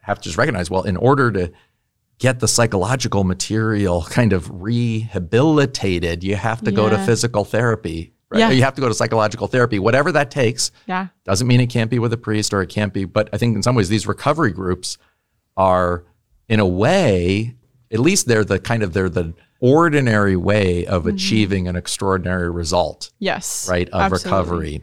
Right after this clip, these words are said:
Speaker 1: So could you say
Speaker 2: Yeah.
Speaker 1: a little bit about that question of, um, kind of, you know, uh, when is it a choice, so to speak, and, and when is it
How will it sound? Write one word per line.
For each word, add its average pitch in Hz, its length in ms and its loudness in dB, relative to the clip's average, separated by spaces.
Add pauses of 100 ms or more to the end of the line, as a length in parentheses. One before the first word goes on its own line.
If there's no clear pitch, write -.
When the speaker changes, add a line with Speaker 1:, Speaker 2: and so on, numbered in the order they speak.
Speaker 1:
So 123 240 4
could 127 180 -2
you 202 80 0
say 202 180 4
Speaker 2:
Yeah. 185 60 4
Speaker 1:
a - 20 2
little 175 240 0
bit 156 140 0
about 143 400 0 (100)
that 123 200 0
question 131 500 0
of, 107 260 -2 (200)
um, 92 580 -4
kind 107 220 0
of, 92 160 -2
you 104 100 -4
know, 87 400 -6
uh, 85 160 -8
when 110 300 0
is 113 160 0
it 110 100 0
a 104 60 2
choice, 104 640 0
so 113 240 2
to 107 80 0
speak, 113 460 0
and, 87 340 -4
and 90 220 -6
when 98 240 0
is 92 260 -2
it 87 260 -2